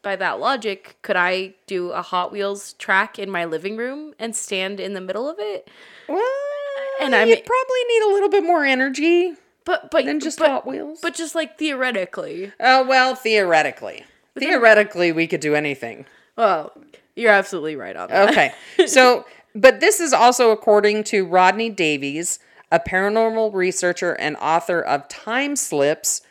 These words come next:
Speaker 2: Journeys into the Past and Future. And he has spent years gathering material on the phenomenon.
Speaker 1: Okay.
Speaker 2: And he admits he still struggles to explain it. When a time slip occurs, he, he suggests that it may simply be that our limited mind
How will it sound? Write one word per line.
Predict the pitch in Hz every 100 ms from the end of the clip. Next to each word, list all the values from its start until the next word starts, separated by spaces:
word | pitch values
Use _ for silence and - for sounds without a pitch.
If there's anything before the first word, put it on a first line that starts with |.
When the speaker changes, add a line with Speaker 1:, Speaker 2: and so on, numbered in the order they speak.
| _ _
Speaker 2:
Journeys | 151 165 165 185 202 226 233 - -
into | 180 180 175
the | 156
Past | - 151 165 -
and | 247
Future. | - 143 131 113 151 208 _ _ _ _ - - -
And | 175
he | 156 220
has | 214
spent | - 202 190
years | 196 240 269 233 180
gathering | - - 175 175 202 214 220
material | 226 - 165 165 165 -
on | 127 135
the |
phenomenon. | 151 208 226 269 170 95 69 _ _ _ _
Speaker 1:
Okay. | 339 - 180 170 247 - _ -
Speaker 2:
And | 202 190
he | 214
admits | 208 208 214
he | 269
still | 262 233 240
struggles | - 208 202 214 -
to | 240
explain | 214 - 233 330 185
it. | 101 _ _ _ _ -
When | 175
a | 175 156 - -
time | - 233 262
slip | - 214
occurs, | 220 220 - 143 135 135 -
he, | 170 151 151 -
he | - 170
suggests | - 170 156 185 202 208 -
that | 180 160 -
it | 170 165
may | 170
simply | 160 190 190 202 196
be | 185 175 170 170
that | 160 143
our | - 143 139
limited | 147 160 170 208 208 233 196
mind | 180 156 151 151